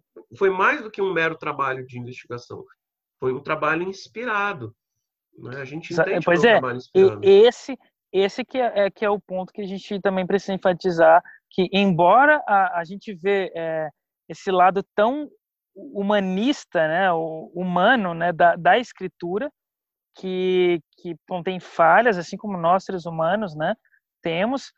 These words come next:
Speaker 2: mas existe esse, então, esse lado que é a parte espiritual das escrituras, é a forma como Deus conduziu essas coisas. Então, é, eu creio, assim, que no caso de Lucas, por exemplo, ele tava fazendo a pesquisa dele de forma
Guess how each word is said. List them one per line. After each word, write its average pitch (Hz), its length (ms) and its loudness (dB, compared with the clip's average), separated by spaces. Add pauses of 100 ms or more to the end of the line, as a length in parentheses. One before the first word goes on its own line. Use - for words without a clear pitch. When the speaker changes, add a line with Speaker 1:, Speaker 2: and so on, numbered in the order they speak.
(180)
Speaker 2:
mas 175 220 2
existe 190 640 0
esse, 277 180 -6
então, 214 240 2
esse 233 240 -2
lado 175 340 4
que - 140 -8
é 175 80 0
a 202 240 -2
parte 185 360 -4
espiritual 190 640 -4
das 240 160 -14
escrituras, 185 540 -10 (440)
é 175 200 2
a 233 120 2
forma 214 460 -8
como 262 400 -10
Deus 214 320 -6
conduziu 240 760 -8
essas - 280 -10
coisas. 165 400 -8 (340)
Então, 208 480 2
é, 185 340 0
eu 208 320 4
creio, 208 540 -2
assim, 226 380 -6
que 185 260 -6 (580)
no 185 160 -6
caso 190 260 2
de 175 100 -2
Lucas, 208 360 -2
por 175 160 -10
exemplo, 147 300 -10 (300)
ele 170 140 -2
tava 214 220 4
fazendo 247 300 -2
a 233 60 -2
pesquisa 190 560 -8
dele 185 340 -6
de 175 160 -10
forma 254 800 -2